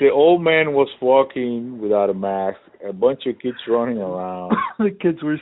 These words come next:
Speaker 2: skipping. Oh my
Speaker 1: No.
Speaker 2: God.
Speaker 1: Today I was seeing, I was looking at some other one, just out of curiosity, and it's,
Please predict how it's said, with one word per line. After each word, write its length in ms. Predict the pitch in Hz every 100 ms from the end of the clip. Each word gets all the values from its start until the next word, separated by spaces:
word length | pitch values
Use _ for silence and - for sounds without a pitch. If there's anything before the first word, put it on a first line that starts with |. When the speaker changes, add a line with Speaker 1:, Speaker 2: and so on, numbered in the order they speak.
| -
Speaker 2:
skipping. 520 | - 131 120 123 131 135 _ _ _ - -
Oh 160 | 170
my 140 | 139 127
Speaker 1:
No. 140 | 175
Speaker 2:
God. 500 | 196 127 117 110 110 _ _ _ -
Speaker 1:
Today 300 | 123 139 190
I 40 | 180
was 140 | 170 - -
seeing, 420 | 175 175 160 139 _
I 120 | - 131
was 160 | 147 151
looking 200 | 156 151
at 140 | 131 123
some 160 | 123 139
other 240 | 156 131
one, 360 | 104 95 98 - _ _ -
just 160 | 143 151 - _
out 100 | 120
of 160 | 110 -
curiosity, 720 | 104 113 160 - 101 95 107 _ _ _ _ _ _ _ -
and 260 | 110 107
it's, 160 | 127 135